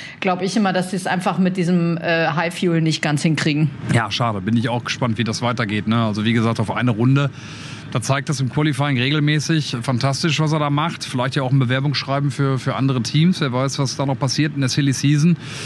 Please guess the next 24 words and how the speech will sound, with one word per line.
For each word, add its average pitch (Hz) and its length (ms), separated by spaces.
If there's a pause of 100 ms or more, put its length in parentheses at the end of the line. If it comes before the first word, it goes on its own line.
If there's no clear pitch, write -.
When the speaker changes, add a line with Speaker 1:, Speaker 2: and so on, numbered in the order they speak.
(280)
Speaker 2:
Wäre 123 120
ihm 143 80
fast 151 220
zu 135 140
wünschen, 175 540 (100)
ähm, 139 320
weil 135 460 (420)
ich 117 140
weiß 160 240
nicht, 131 160
wie 127 140
groß 123 480
die 135 60
Schritte 131 300
sein 123 260
können. 110 240
Auch 104 120
noch 113 120
vom 110 260
Haas-Team 135 880
gibt's 120 160
ja 135 80
jetzt 113 160
auch 117 140